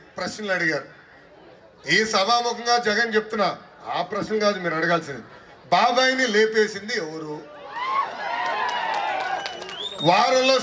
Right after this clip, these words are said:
సిపిఎస్ రద్దు చేస్తానని సిపిఎస్ రద్దు చేయండి ఎవరు? ముప్పై లక్షలు ఇల్లు కట్టి మహిళల పేరుతో రిజిస్టర్ చేస్తానని చెప్పి మాట తప్పిన ముఖ్యమంత్రి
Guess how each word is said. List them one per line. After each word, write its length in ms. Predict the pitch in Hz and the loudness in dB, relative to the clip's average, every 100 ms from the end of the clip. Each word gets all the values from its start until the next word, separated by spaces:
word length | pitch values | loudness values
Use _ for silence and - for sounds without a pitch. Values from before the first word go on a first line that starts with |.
| - | 2
సిపిఎస్ 520 | 262 254 262 254 220 | 0 2 2 2 2
రద్దు 180 | 220 247 240 | 0 2 2
చేస్తానని 680 | 247 233 240 240 240 254 247 214 - - - - - | 0 0 0 0 2 2 2 0 -6 -20 -20 -20 -6
సిపిఎస్ 480 | 226 240 254 240 202 | -4 0 2 2 2
రద్దు 180 | 196 220 214 | -2 0 2
చేయండి 360 | 196 208 202 190 | 4 4 2 0
ఎవరు? 260 | 160 185 185 214 - - - - - - 196 | 2 0 -2 -4 -10 -20 -20 -20 -20 -8 0
ముప్పై 260 | 254 254 262 | 2 2 2
లక్షలు 280 | 262 - 247 240 | 2 0 0 0
ఇల్లు 140 | 262 | 2
కట్టి 280 | 254 247 302 277 - - 202 | 2 4 4 2 -2 -10 -2
మహిళల 380 | 208 262 277 269 254 | 2 2 2 2 2
పేరుతో 400 | 247 262 254 269 247 - - 190 | 2 2 0 2 2 0 -8 0
రిజిస్టర్ 460 | 220 254 - 254 220 | 0 0 -2 -2 0
చేస్తానని 520 | 226 226 240 240 233 214 | -4 -2 -2 -2 -2 -2
చెప్పి 260 | 214 277 285 - - - | -2 0 0 0 -8 -2
మాట 220 | 196 240 247 240 | 2 2 2 0
తప్పిన 240 | 220 240 220 | -2 -4 -6
ముఖ్యమంత్రి 580 | 202 - 285 285 285 262 | -6 2 4 4 2 0